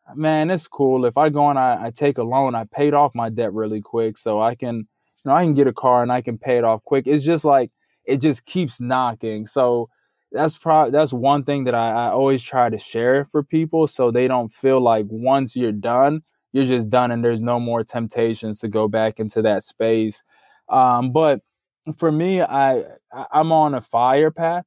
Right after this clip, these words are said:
to retire early. And so it's maxing out my, my four oh one K.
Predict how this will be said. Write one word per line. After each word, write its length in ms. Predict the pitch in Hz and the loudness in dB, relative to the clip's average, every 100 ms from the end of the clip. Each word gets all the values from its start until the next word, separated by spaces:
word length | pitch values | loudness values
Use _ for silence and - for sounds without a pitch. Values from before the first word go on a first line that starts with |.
| - | -8
to 100 | 135 | -6
retire 420 | 123 117 127 117 | -4 -2 -2 -2
early. 460 | 110 123 143 180 190 _ _ _ - | -2 -2 -2 -6 -10 _ _ _ -8
And 260 | 135 135 | -6 -6
so 560 | 120 143 131 127 123 120 _ _ - | -2 2 4 4 2 -2 _ _ -2
it's 220 | 139 131 | 0 0
maxing 480 | 131 139 143 - 139 | 0 0 0 -2 0
out 140 | 131 | 0
my, 380 | 123 120 120 117 | 0 -2 -2 -4
my 300 | 117 117 117 | -4 -6 -6
four 280 | 113 131 127 | -4 2 2
oh 40 | |
one 260 | 123 123 117 | 2 0 -2
K. 440 | 123 120 123 131 | -2 0 0 -4